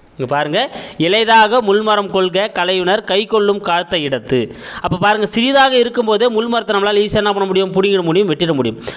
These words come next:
அதே வளர்ந்துச்சுனா அது வெட்டுவரோட கையை என்ன பண்ணும்? காயப்படுத்தும். முள்ளு சோல்டரில் கிழிக்கும், சட்டையை கிழிக்கும், பனியனை கிழிக்கும், அங்கங்க கிழிக்கும். அப்ப இது அவர் சொல்லக்கூடிய ஓமைங்க.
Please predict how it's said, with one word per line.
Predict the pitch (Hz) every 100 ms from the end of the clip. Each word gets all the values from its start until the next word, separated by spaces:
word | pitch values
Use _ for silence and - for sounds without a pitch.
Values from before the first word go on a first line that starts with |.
| -
அதே | 123 143 170
வளர்ந்துச்சுனா | 143 151 202 208 196 156 143 139 127 -
அது | 139 135
வெட்டுவரோட | 139 190 180 156
கையை | 156 175
என்ன | 196 196
பண்ணும்? | 208 202 160 -
காயப்படுத்தும். | 147 170 165 131 120
முள்ளு | 135 151
சோல்டரில் | 143 160 170 151 139
கிழிக்கும், | 143 135 131
சட்டையை | 131 147 185 156
கிழிக்கும், | 143 131 123 120
பனியனை | 139 185 160
கிழிக்கும், | 135 123 120 113
அங்கங்க | 131 127 123
கிழிக்கும். | - - - - - - - -
அப்ப | 202 226
இது | 240
அவர் | 202 185
சொல்லக்கூடிய | 196 233 214 202
ஓமைங்க. | 175 202 185 147